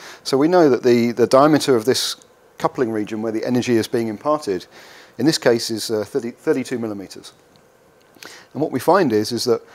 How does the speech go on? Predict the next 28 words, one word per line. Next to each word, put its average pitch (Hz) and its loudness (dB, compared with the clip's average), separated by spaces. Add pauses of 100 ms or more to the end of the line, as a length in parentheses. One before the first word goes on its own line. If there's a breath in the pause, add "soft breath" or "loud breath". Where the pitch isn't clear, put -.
(140 loud breath)
when 165 2
the 147 2
wavelength 143 4
in 117 -2
the, 110 0 (100)
the - -10
pa-, 139 -12
the - -18
bending 143 -4
wavelength 107 -6
in 107 -6
the 104 -8
panel, 101 -10 (480 loud breath)
um, 101 -8 (840 loud breath)
becomes 123 0 (480)
of 127 -4
this - -2
order 131 -4
of 110 -6
magnitude, 117 -10 (460 soft breath)
um, 98 -10 (600 loud breath)
what - -8
we 117 -6
find 156 2
is 110 -4
then, 117 -2
of 117 -6
course, - -2